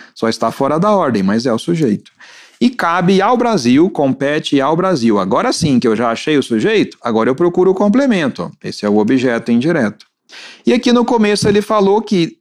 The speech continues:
durante a Assembleia Geral. Durante, pessoal, você já sacou, né? Você já sacou qual o sentido, né? Durante é tempo, não é isso? Então ele tá dizendo pro verbo caber, ó,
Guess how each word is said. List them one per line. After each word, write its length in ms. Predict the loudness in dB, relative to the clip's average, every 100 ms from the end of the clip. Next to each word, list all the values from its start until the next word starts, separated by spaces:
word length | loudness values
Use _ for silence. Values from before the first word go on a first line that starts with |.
| -6
durante 720 | 0 2 4 2 2 2 0
a 60 |
Assembleia 720 | -2 -2 0 2 2 2 0
Geral. 500 | 0 0 0 0 0 -4 -14 _
Durante, 680 | -2 2 4 2 2 2 2
pessoal, 440 | 0 -2 -2 -2 0
você 260 | 0 0
já 160 | 0 -2
sacou, 480 | -2 -2 0 2 2
né? 260 | 0 -2 -4
Você 120 | -4
já 160 | -2 -2
sacou 400 | -4 -2 0 0
qual 160 | 0
o 40 | -2
sentido, 500 | 0 0 2 2 2
né? 280 | 0 -2 -4
Durante 520 | -2 0 2 0 -2
é 60 | -4
tempo, 420 | -2 0 0 0
não 80 | 0
é 80 | 0
isso? 260 | -2 -4 -20 -20 -20 -2
Então 240 | -2 0
ele 100 | -2
tá 160 | 0 0
dizendo 480 | 0 0 0 0 2
pro 180 | 2 0
verbo 340 | 0 0 0
caber, 460 | 0 0 2 2 2
ó, 220 | -2